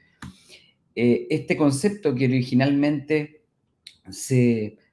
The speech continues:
eh, digamos, nació tras los estudios que comparaban, eh, la supervivencia de las pacientes con cáncer de ovario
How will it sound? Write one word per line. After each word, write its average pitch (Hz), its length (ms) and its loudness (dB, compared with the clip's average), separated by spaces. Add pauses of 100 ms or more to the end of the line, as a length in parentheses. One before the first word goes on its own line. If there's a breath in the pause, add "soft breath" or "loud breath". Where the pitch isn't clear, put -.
(160)
eh, 110 360 -2
digamos, 107 560 -8
nació 120 880 0
tras 120 380 -4
los 117 260 -4
estudios 147 680 -4 (480 soft breath)
que 123 120 0
comparaban, 123 800 0 (200)
eh, 104 400 -6 (140)
la 113 180 0
supervivencia 120 840 0
de 127 60 0
las 113 120 -4
pacientes 117 440 -6
con 110 140 -6
cáncer 107 320 -8
de 110 60 -4
ovario 120 360 0